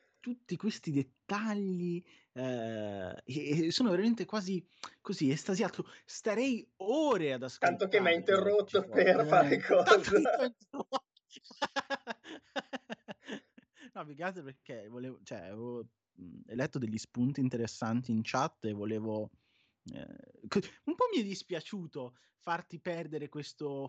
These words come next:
Speaker 1: flusso quasi radiolare, per rimanere sempre un po' in tema Destiny, con cui sei andato avanti nel discorso. Però ci chiedevano, per esempio, che cos'è il concorso Be the First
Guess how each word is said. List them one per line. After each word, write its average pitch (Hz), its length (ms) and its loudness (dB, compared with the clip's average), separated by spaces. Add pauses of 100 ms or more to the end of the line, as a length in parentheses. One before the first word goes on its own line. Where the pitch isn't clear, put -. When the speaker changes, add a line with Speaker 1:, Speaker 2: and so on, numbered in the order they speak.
Speaker 1:
flusso 220 760 0
quasi 170 400 -4
radiolare, 160 920 -4 (260)
per 127 140 -10
rimanere 127 420 -2
sempre 127 320 -4
un 117 100 -4
po' 127 100 -6
in 113 260 0
tema 139 240 2
Destiny, 123 500 0
con 131 280 -2
cui 156 180 -6
sei 117 280 -2
andato 113 600 -2 (400)
avanti 113 440 -2
nel 107 120 0
discorso. 110 520 -2
Però 175 240 -2
ci - 160 -10
chiedevano, 113 520 -4
per - 120 -6
esempio, 143 420 -2
che 131 160 -8
cos'è 160 280 -2
il 202 80 -4
concorso 131 560 -4
Be 135 180 -6
the 127 100 -4
First - 580 -4